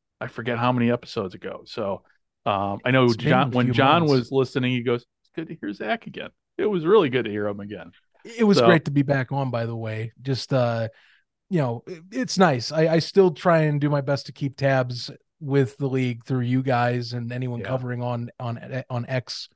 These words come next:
Speaker 2: Twitter, whatever you call it. So, I mean, it's a great league still. I'm glad it's still,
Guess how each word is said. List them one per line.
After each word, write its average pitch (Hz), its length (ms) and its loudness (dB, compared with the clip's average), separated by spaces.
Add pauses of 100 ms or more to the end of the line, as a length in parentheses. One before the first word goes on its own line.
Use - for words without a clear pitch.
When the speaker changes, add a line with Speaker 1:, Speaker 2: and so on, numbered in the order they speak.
(340)
Speaker 2:
Twitter, 131 240 2
whatever 123 180 0
you 123 80 -2
call 123 320 -2
it. 127 100 -10
So, 127 220 -2
I 123 40 2
mean, 127 360 0 (500)
it's - 120 -8
a 226 40 -6
great 147 240 2
league 131 220 -4
still. 131 460 0
I'm 165 140 2
glad 160 260 6
it's 143 120 0
still, 143 380 2